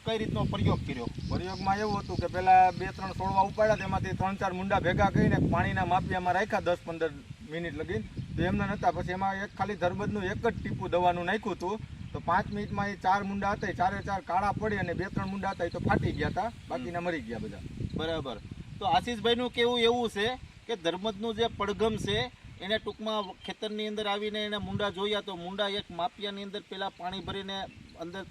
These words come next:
Speaker 1: ત્રણથી ચાર મુંડા નાખ્યા અને ત્રણથી ચાર મિનિટ રહેવા દીધા તો મુંડો મરતો નહોતો પાણીની અંદર. જેવું પડઘમનું એક ટીપું નાખ્યું એટલે વધી વધીને એકથી બે મિનિટમાં ચારે ચાર મુંડા ટૂંકમાં તરત એક, એક મિનિટની અંદર મરી ગયા.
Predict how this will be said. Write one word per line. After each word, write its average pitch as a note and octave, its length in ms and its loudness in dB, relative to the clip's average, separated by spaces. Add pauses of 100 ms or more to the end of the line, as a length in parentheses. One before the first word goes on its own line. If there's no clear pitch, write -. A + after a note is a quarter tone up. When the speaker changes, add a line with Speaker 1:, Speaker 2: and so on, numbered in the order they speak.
Speaker 1:
ત્રણથી F#3 320 -8
ચાર F3+ 200 -6
મુંડા F3+ 300 -2
નાખ્યા E3+ 440 -2 (340)
અને F3+ 200 -6 (380)
ત્રણથી F#3+ 420 -6
ચાર F3+ 160 2
મિનિટ F#3 280 -10
રહેવા F#3+ 240 2
દીધા F3 400 0
તો - 100 -6
મુંડો F#3 320 -4
મરતો E3+ 340 -4
નહોતો F#3+ 340 -4
પાણીની E3+ 400 0
અંદર. B2+ 200 -4 (480)
જેવું A3 400 0
પડઘમનું A#3+ 520 2 (140)
એક B3 100 2
ટીપું A3+ 360 -6
નાખ્યું G#3 480 -2
એટલે G#3 200 -4 (100)
વધી G3+ 240 -2
વધીને G#3 320 -2
એકથી G3+ 300 -4
બે G#3 120 0
મિનિટમાં G3 480 -6
ચારે F#3+ 200 -4
ચાર F#3 240 -2
મુંડા F3 360 -2
ટૂંકમાં G3 680 -6
તરત F#3 240 -4
એક, F#3 160 -8 (100)
એક G3+ 200 -4
મિનિટની F#3+ 300 -6
અંદર F#3 200 -8 (120)
મરી D#3+ 240 0
ગયા. C3 220 -2